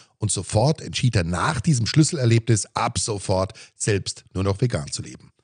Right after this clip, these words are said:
Es dauerte nur zwei Jahre und dann waren auch seine Restaurants zu hundert Prozent auf vegane Küche ausgerichtet.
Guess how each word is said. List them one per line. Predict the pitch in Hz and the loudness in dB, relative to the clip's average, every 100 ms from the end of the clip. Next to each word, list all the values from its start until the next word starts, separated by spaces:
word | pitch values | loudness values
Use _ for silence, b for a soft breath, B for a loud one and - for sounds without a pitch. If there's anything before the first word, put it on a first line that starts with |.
| _ _ _ - | _ _ _ -2
Es | - | 2
dauerte | 135 165 160 | 4 4 8
nur | 165 | 6
zwei | - - 156 | 6 0 -2
Jahre | 220 117 90 78 | 2 0 0 -6
und | 82 | -4
dann | 101 123 | 0 2
waren | 131 139 | 2 2
auch | 127 123 | 0 0
seine | 135 123 | 2 2
Restaurants | 123 - 139 127 - | 2 2 2 2 -2
zu | - - | -6 -8
hundert | - - 190 170 170 131 | -2 0 2 4 2 0
Prozent | 107 - 107 139 B B B | -2 -2 0 0 B B B
auf | 117 - | 0 2
vegane | 104 92 95 127 | 2 2 0 2
Küche | - 123 104 | 2 2 0
ausgerichtet. | 80 - 73 - - | -4 -10 -10 -12 -16